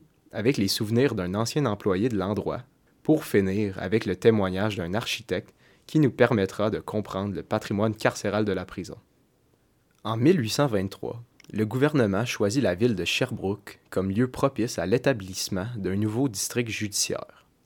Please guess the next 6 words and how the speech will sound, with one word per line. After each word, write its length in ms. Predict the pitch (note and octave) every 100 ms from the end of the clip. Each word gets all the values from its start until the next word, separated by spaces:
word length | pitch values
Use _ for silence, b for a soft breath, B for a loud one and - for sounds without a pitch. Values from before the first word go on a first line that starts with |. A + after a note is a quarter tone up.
| _ _ _
En 100 | A#2
conséquence, 840 | C#3 D#3+ D3 G#2 G2 F#2 A2 - -
de 180 | - G2
nombreux 380 | G2+ A#2+ A2+ C#3
notaires, 640 | A#2 A#2+ G2+ F#2+ G#2 - _
avocats, 560 | A#2+ A2 G2+ - G2